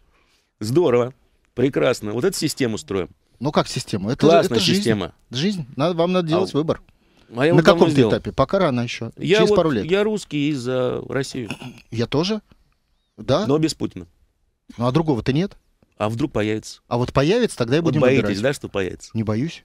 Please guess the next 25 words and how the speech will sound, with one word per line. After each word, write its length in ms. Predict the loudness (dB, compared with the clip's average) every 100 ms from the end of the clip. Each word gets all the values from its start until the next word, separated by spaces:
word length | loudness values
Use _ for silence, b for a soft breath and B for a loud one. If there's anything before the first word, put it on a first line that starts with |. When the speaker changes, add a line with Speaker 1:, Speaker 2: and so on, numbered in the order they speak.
| _ -12
Speaker 1:
Не 80 |
боитесь. 300 | -10 -10 -14 b 0
Speaker 2:
Потому 260 | 2 2
что 100 | 2
для 80 | 0
меня 260 | 2 2 2
приоритеты 520 | 2 0 0 -2 -4
страны, 320 | 0 2 2
то 60 | -2
есть 100 | -2
суверенитет 400 | -2 -2 -2 0
важнее 360 | 0 2 0 -2
вс-, 140 | -2 -4
любых 240 | -2 -2
других. 340 | -4 -4 -8 _ _ _ _ -20
Speaker 1:
Ну, 360 | -18 -16 -18
хорошо, 440 | -2 0 2 2 2
вы 160 | 0
вообще, 260 | -2 -4 -2
тогда 240 | 0 2
я 160 | 2 2
не 80 | 0
патриот, 460 | -4 0 0 0
а 60 | -6
так. 240 | -4 -4